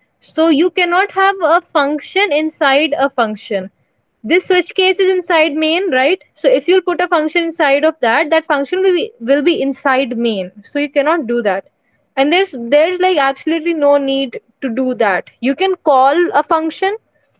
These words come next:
like you had a separate function somewhere in your program and you want to give it a call. You can do that. You cannot define, you cannot write a function inside of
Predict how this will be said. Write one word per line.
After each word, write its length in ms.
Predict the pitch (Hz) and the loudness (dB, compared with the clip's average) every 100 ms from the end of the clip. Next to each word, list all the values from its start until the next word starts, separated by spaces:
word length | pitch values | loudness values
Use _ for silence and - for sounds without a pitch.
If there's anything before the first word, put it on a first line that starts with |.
| _ _ _ _ _ _ - | _ _ _ _ _ _ -2
like 220 | 262 254 | -2 0
you 100 | 302 | 0
had 380 | 247 240 254 247 | 2 2 0 0
a 80 | 269 | -2
separate 520 | - 247 - 247 247 | 0 -2 0 0 0
function 520 | - 240 226 - 247 | -2 -4 -4 -6 -6
somewhere 460 | 240 233 220 226 226 | -2 -4 0 0 0
in 120 | 220 | -2
your 80 | 220 | -4
program 500 | 226 208 202 214 226 | -4 -4 -2 -2 -2
and 60 | |
you 60 | 233 | -4
want 200 | 226 226 | -4 -4
to 60 | 240 | -2
give 200 | 233 214 | 0 0
it 140 | 220 | -2
a 80 | 220 | -4
call. 400 | - 208 196 202 | -2 0 2 2
You 920 | 294 _ _ _ _ _ _ _ _ | -2 _ _ _ _ _ _ _ _
can 100 | 262 | -4
do 160 | 247 269 | -2 0
that. 160 | 269 277 | 0 0
You 80 | |
cannot 560 | 320 294 302 359 226 214 | -2 0 0 0 -6 -4
define, 640 | 262 - 254 233 240 262 285 | -2 0 0 0 0 -2 -4
you 80 | |
cannot 400 | 269 269 285 285 | -2 0 0 -2
write 360 | 226 214 226 240 | 0 0 0 -2
a 100 | 247 | -10
function 500 | 247 226 214 220 247 | -6 -6 -6 -10 -10
inside 480 | 233 233 220 208 202 | -10 -8 -6 -4 -4
of 120 | 240 | -6